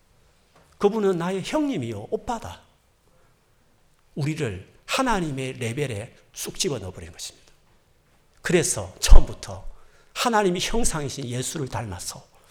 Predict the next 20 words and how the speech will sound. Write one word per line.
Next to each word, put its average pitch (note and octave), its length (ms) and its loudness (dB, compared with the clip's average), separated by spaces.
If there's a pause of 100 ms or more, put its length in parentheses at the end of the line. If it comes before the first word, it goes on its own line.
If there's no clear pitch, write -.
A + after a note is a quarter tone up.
(360)
우리를, A#2 500 -12 (220)
인간을 A2+ 520 -8 (300)
그렇게 - 240 -8
만들었기 F#2 400 -12
때문에 D#2 280 -18 (400)
원래 C4 280 12
우리 F3+ 180 6
인간을 A#3 240 10
만들 D#3+ 300 2
때부터 C3 300 -4
하나님은 B2+ 580 -4 (720)
"성자 F3 480 0
예수처럼 D3 560 -4
내 C#3 400 -6
자녀 C4 340 0
삼겠다." C4+ 680 2 (1040)
이 - 100 -10
계획이 A#2 580 -12 (420)
창조 G#3+ 500 -4
때부터 - 480 -10